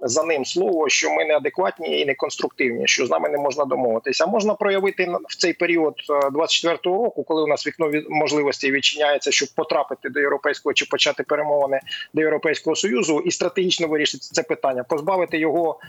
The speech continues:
інструмента тільки в майбутньому. Уже в двадцять п'ятому, наприклад, там, чи в двадцять сьомому році він не буде матиме цього, мати цього інструменту і тиснути на нас.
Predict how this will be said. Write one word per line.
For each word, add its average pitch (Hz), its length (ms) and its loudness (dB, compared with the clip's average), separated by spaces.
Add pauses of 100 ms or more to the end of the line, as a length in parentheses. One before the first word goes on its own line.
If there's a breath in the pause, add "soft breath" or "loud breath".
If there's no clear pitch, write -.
інструмента 185 600 0
тільки 170 220 -4
в 175 40 2
майбутньому. 127 600 -2
Уже 143 160 2
в 170 60 -4
двадцять 180 260 -2
п'ятому, 175 340 0
наприклад, 147 460 0
там, 147 140 2
чи 151 100 0
в 143 40 -2
двадцять 151 200 0
сьомому 165 340 -2
році 185 240 -2
він 170 140 0
не 170 80 2
буде 147 240 0
матиме 143 400 0
цього, 165 280 -2
мати 160 340 0
цього 165 200 0
інструменту 185 580 0
і 151 60 0
тиснути 131 440 -2
на - 120 2
нас. - 300 -2